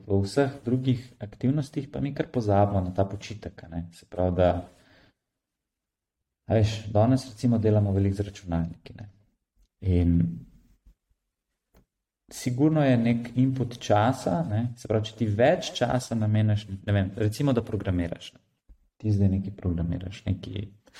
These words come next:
ustvarjaš neko vrednost s tem, da svoj čas, ne, daješ v to, da nekaj razvijaš. Am, če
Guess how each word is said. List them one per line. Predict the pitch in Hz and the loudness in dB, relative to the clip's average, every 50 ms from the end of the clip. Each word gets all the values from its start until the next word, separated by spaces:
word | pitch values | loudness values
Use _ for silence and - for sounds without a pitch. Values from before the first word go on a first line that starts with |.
| - - - - | -20 -16 -8 -6
ustvarjaš | 104 107 - 135 127 131 131 127 131 | -6 -2 2 2 4 4 4 2 0
neko | 123 113 117 117 104 | -2 -4 -2 -2 -2
vrednost | 107 107 110 104 101 98 98 - - - | 0 0 0 0 0 -4 -6 -8 -12 -20
s | - _ | -16 _
tem, | 110 101 98 98 | -2 -2 0 0
da | 95 95 | -2 -4
svoj | - - 110 107 104 104 | -8 -4 -2 -2 -2 -2
čas, | - - 120 120 120 113 113 - | -2 -2 0 0 0 0 -2 -4
ne, | 101 98 98 | -4 -2 0
daješ | 98 95 101 101 101 - - | 2 2 2 2 2 -2 -6
v | - | -2
to, | - 104 | 0 0
da | 101 98 92 | 0 0 -4
nekaj | 92 92 - - | -6 -6 -6 -4
razvijaš. | - 92 90 92 92 92 92 - - - - _ _ _ - - - - - - - - - - - _ _ _ _ _ _ _ _ _ _ - | -4 -4 -4 -2 -4 -4 -4 -6 -10 -16 -20 _ _ _ -20 -20 -20 -20 -20 -20 -20 -20 -20 -20 -20 _ _ _ _ _ _ _ _ _ _ -2
Am, | - 98 101 104 101 101 98 98 98 98 98 98 - - - - _ _ _ _ _ _ _ _ _ _ _ _ _ _ _ _ _ _ _ _ _ _ _ _ _ _ _ _ - _ | 2 2 4 4 6 6 6 6 4 4 0 -2 -6 -10 -14 -20 _ _ _ _ _ _ _ _ _ _ _ _ _ _ _ _ _ _ _ _ _ _ _ _ _ _ _ _ -20 _
če | - - - - 135 135 | -20 -8 0 2 4 6